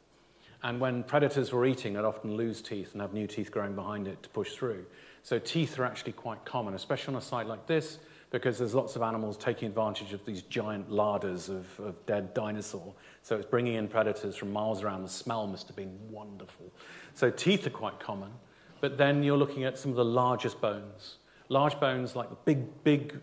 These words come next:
limb bones, um, tend to survive. And then the vertebrae, the backbones, ribs and smaller bones, cervical ribs, the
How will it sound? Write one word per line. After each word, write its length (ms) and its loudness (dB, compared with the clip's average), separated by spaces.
limb 300 4
bones, 580 2
um, 280 -8
tend 280 0
to 80 -10
survive. 520 -6
And 120 -4
then 200 2
the 80 2
vertebrae, 640 2
the 80 -2
backbones, 800 -4
ribs 760 8
and 180 -4
smaller 360 4
bones, 400 2
cervical 400 2
ribs, 260 4
the 100 -6